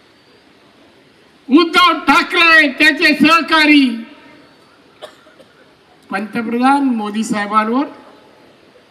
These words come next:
भाजपचे अध्यक्ष अमित शहांच्यावर आणि देवेंद्र फडणवीसांवर सातत्याने टीका केली. पाच वर्ष काल परवा युती होईपर्यंत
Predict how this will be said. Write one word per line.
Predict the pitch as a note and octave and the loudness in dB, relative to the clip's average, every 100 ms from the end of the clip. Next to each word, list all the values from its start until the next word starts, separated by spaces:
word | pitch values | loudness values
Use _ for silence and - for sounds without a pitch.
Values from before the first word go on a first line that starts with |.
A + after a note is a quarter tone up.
| _ _ _ _ _ _ _ _ _ _ _ _ _ _ _ _ _ _ | _ _ _ _ _ _ _ _ _ _ _ _ _ _ _ _ _ _
भाजपचे | A#3 D4 D#4 D#4+ D#4 C#4 D4 | 0 2 4 2 2 2 2
अध्यक्ष | B3+ A#3 D4+ D4+ | 2 2 0 2
अमित | D4 C4+ C4 A#3 A#3 C4 D4 | 2 4 2 0 0 4 4
शहांच्यावर | - C4+ C#4 C#4 C4+ C4 C#4 - C4+ C4 D4 D#4+ - - - _ _ _ _ - _ _ _ _ _ _ _ | 4 2 4 2 0 -2 -4 -2 2 2 0 -2 -10 -20 -20 _ _ _ _ -20 _ _ _ _ _ _ _
आणि | G3 A3 A3 G3+ | -8 -6 -6 -10
देवेंद्र | F#3 G#3+ B3+ B3+ G#3+ | -8 -2 0 0 -2
फडणवीसांवर | G#3 G3 F#3+ G3+ - G3 G3 G#3+ B3 | -6 -10 -10 -12 -8 -8 -8 -8 -8
सातत्याने | - F#3 G3 C#4 C4+ B3+ A#3 | -6 -8 -8 -10 -8 -6 -6
टीका | G#3+ - F#3+ | -2 -4 -4
केली. | F3 F#3+ E3+ | -16 -14 -14
पाच | - G#3+ A#3 - | -6 -4 -4 -10
वर्ष | G3 A3 - - - _ _ _ _ _ _ _ _ _ _ _ - | -12 -12 -12 -18 -20 _ _ _ _ _ _ _ _ _ _ _ -4
काल | A3 B3+ | 0 0
परवा | - A#3 A3+ C4 C#4 | -2 -6 -2 0 2
युती | G#3+ G3+ C#4+ | 0 0 2
होईपर्यंत | B3 E3 B3 D#4 - A3+ A#3 B3 D#4+ | 4 4 2 2 2 0 2 0 0